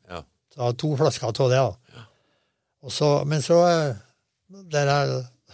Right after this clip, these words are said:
Speaker 2: kjøpte, altså, altså mye bruksanvisning nedover, altså spurte jeg, men sikkert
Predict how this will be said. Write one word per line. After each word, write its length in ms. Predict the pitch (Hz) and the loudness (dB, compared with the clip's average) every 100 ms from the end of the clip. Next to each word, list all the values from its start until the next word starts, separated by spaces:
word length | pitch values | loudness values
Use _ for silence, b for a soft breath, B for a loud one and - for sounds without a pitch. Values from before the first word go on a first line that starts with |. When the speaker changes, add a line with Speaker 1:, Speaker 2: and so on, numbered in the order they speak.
| - | -6
Speaker 2:
kjøpte, 260 | 139 143 135 | -6 -2 -2
altså, 220 | 123 160 139 151 _ _ _ 135 | 0 -2 -2 -20 _ _ _ -6
altså 200 | - 131 | -4 -2
mye 460 | 127 123 123 139 127 120 | 0 -2 -4 -6 -8 -6
bruksanvisning 680 | 135 - 151 165 160 156 147 | -6 2 4 6 4 4 2
nedover, 300 | 143 123 123 | 2 2 0
altså 220 | - 147 | 0 -2
spurte 320 | - 135 110 135 | -2 -6 0 0
jeg, 100 | 139 | 2
men 160 | 135 | -2
sikkert 240 | - 120 | -2 -2